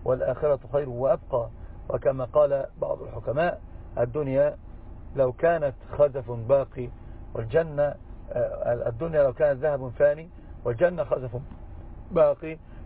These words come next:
لكان العاقل الرشيد هو الذي يبقي على الخزف الباقي، لأن مهما كان الذهب فإنه سيفنى، وإذا يفنى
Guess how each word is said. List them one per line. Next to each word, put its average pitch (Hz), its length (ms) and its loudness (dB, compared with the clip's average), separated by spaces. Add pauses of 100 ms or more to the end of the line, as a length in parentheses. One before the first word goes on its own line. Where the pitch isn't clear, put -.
لكان 185 420 4
العاقل 143 520 0
الرشيد 131 500 -4 (440)
هو 147 60 6
الذي 165 280 4
يبقي 165 540 2 (260)
على 139 480 4
الخزف 170 500 2
الباقي، 175 440 0 (440)
لأن 151 400 6 (260)
مهما 160 340 2
كان 165 240 0
الذهب 139 320 4
فإنه 202 340 0
سيفنى، 226 440 -2
وإذا 143 320 2
يفنى 202 300 2